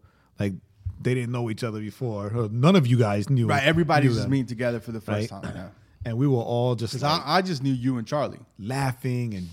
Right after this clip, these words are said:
Speaker 1: joking and, you know, j-, exchanging stories. And it was just
Speaker 2: Right.
Speaker 1: real cool. So,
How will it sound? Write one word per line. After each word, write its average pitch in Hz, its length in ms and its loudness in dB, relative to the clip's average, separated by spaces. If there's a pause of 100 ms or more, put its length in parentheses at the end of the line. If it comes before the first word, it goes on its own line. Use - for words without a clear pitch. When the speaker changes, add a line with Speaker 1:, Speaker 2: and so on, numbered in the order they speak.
(100)
Speaker 1:
joking 120 800 2
and, 90 260 -4 (360)
you 135 120 2
know, 113 480 0 (140)
j-, 127 240 -6
exchanging 120 720 -4
stories. 147 840 0
And 123 100 0
it - 20 0
was 131 120 0
just 156 160 -4
Speaker 2:
Right. 123 100 -6
Speaker 1:
real 156 100 2
cool. 151 420 0 (300)
So, 107 480 2